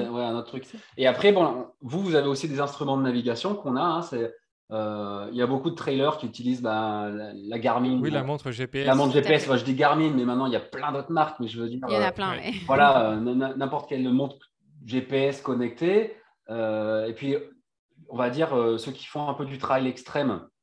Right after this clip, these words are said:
Speaker 2: qui partent hors des sentiers battus, euh, ils ont leur petite balise de secours G P S,
Speaker 4: Tout à
Speaker 2: aussi,
Speaker 4: fait.
Speaker 3: Ouais.
Speaker 2: euh, multimarque, on va dire, ou, euh,
Speaker 4: Mm, mm.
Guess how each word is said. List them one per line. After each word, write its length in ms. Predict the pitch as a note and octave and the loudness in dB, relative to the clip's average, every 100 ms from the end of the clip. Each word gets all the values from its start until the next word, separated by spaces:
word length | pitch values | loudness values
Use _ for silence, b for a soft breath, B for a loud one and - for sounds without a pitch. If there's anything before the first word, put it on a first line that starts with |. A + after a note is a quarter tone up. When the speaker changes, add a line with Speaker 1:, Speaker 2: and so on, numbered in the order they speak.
| _ _ - - - | _ _ -20 -20 -20
Speaker 2:
qui 140 | - A2+ | -14 -2
partent 260 | C3 - | 0 0
hors 160 | C3+ B2 | -2 -2
des 100 | B2 | -4
sentiers 300 | B2+ A#2 B2+ | -4 -4 -2
battus, 440 | C3 - D#3 D#3+ | -2 -2 -4 0
euh, 240 | C#3 A2+ A#2 | 2 2 0
ils 220 | A2+ A#2 | -2 -2
ont 60 | |
leur 200 | A#2+ A#2+ | -2 -2
petite 360 | - - - C3 | -6 -10 -8 -2
balise 260 | B2 B2+ A#2+ | 0 0 -2
de 80 | A#2 | -4
secours 340 | B2 - A#2+ | -6 -8 -10
G 140 | B2 | -8
P 120 | A#2 B2 | -6 -2
S, 420 | C3 C#3 - _ _ - | -2 -2 -10 _ _ -20
Speaker 4:
Tout 120 | - F3+ | -10 -4
à 80 | |
Speaker 2:
aussi, 140 | F#3 G#3+ | -4 -2
Speaker 4:
fait. 100 | - | -2
Speaker 3:
Ouais. 160 | D3 | 0
Speaker 2:
euh, 340 | B2 A2 A2 G#2+ | 2 2 2 4
multimarque, 580 | B2 B2 C3+ D#3+ E3+ C#3 | 2 2 0 0 0 -2
on 40 | |
va 100 | B2 | -2
dire, 280 | B2+ E3 F#3 A#2 | -2 -4 -4 -4
ou, 200 | B2+ B2+ | -2 0
euh, 320 | A2 G#2+ G#2+ - | 0 0 -4 -10
Speaker 4:
Mm, 60 | G#3 | -14
mm. 40 | G3+ | -14